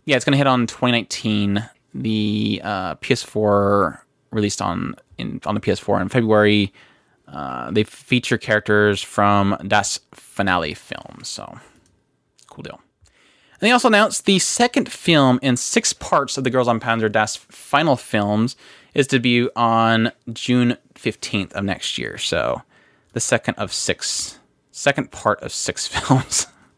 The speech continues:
is coming out then. So if you're looking forward to that, definitely keep an eye on that if you're gonna go to Japan to watch it. I know some people do. Exciting. Uh, let's see here. Festival at Work announced a new episode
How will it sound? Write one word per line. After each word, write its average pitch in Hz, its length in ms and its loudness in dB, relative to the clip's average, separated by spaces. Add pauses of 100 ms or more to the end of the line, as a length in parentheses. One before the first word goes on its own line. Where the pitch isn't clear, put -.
(640)
is - 140 -4
coming - 220 -4
out - 160 -6
then. - 180 -8
So - 160 -6
if - 100 -6
you're 123 80 4
looking 120 180 0
forward 117 200 2
to 120 60 2
that, - 440 -2
definitely 131 680 -2 (320)
keep 143 160 -4
an 151 60 4
eye 151 120 6
on 156 320 2 (120)
that - 440 -4
if 139 140 -6
you're 135 100 2
gonna 135 80 0
go 135 100 2
to 135 60 -2
Japan 135 280 -2
to 143 60 -4
watch 139 220 -2
it. - 160 -6
I 147 60 -6
know 127 120 0
some 135 160 -4
people 139 200 -2
do. 139 240 2 (800)
Exciting. 127 480 -2 (1000)
Uh, 120 180 -4
let's 113 120 -6
see - 260 2
here. 107 1800 -2
Festival 247 480 0
at - 100 -2
Work 151 560 -2 (160)
announced 135 500 2
a 123 80 -4
new 180 720 2
episode 110 800 0